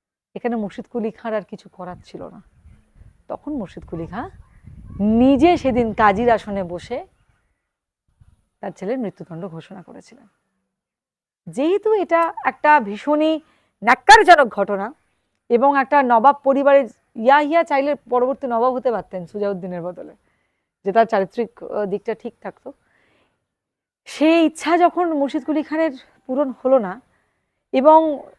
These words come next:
তার সন্তানকে হয়তো তাকে মেরে ফেলতে হয়েছিল, হত্যা করতে হয়েছিল, নিজে, নিজেই হয়তো নির্দেশ দিয়েছিলেন, তার জন্য এই ঘটনাটাকে ঘুরিয়ে ওই করের দিকে একটু ঠেলে দেওয়া হয় এবং, আহ, পারিবারিক সম্মান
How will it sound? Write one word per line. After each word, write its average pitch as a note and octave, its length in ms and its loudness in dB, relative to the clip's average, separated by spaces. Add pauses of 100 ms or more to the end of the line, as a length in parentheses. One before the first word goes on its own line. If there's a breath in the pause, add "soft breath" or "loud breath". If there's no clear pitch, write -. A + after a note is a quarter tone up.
(200)
তার A#3 120 0
সন্তানকে D4 520 -2
হয়তো C#4 460 0
তাকে E4+ 240 -2
মেরে C#4+ 220 0
ফেলতে D4 300 -6
হয়েছিল, B3+ 400 -4
হত্যা F#3+ 260 -8
করতে B3 240 -8
হয়েছিল, A#3 400 -2
নিজে, G3+ 300 -4 (460 soft breath)
নিজেই C4 540 2 (160)
হয়তো A3+ 240 0
নির্দেশ A3+ 380 0
দিয়েছিলেন, A3 460 -6 (460)
তার B3+ 120 2
জন্য E4+ 140 -2
এই G4+ 60 -2
ঘটনাটাকে D4+ 600 -6
ঘুরিয়ে D4+ 420 -2
ওই D#4 100 -2
করের G#3 360 2
দিকে A#3 160 -4
একটু A#3+ 140 -8
ঠেলে G3 220 -6
দেওয়া G3+ 200 -4
হয় B3 160 -12
এবং, A#3+ 240 -12
আহ, G3 760 -10
পারিবারিক A3 500 -2
সম্মান F#3+ 440 -14